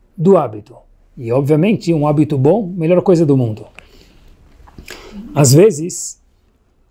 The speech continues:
até a comunidade paga por isso, queridos. Olha que interessante. Pode ser monetariamente para ajudar fulano que precisa agora de ajuda. Só chegou a precisar de ajuda porque se comportou muitas vezes assim.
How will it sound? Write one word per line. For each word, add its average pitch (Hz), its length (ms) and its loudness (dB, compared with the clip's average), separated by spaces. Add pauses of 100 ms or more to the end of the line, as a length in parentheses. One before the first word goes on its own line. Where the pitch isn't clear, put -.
(140)
até 226 100 0
a 220 60 2
comunidade 208 680 2
paga 143 280 -2
por 139 160 -4
isso, 135 180 -6
queridos. 135 300 -4
Olha 180 160 4
que 202 60 -2
interessante. 156 580 0 (460)
Pode - 180 -4
ser 180 160 4
monetariamente 165 720 2
para 143 120 -4
ajudar 147 380 0
fulano 185 400 2
que 143 120 -6
precisa 170 280 0
agora 156 280 2
de 147 100 -2
ajuda. 170 460 0 (1500)
Só 269 280 2
chegou 247 260 2
a 196 60 0
precisar 240 260 -4
de 233 80 -4
ajuda 220 260 0
porque 247 320 -2
se 254 140 -8
comportou 240 480 0
muitas 233 300 0
vezes 214 180 2
assim. 214 480 -4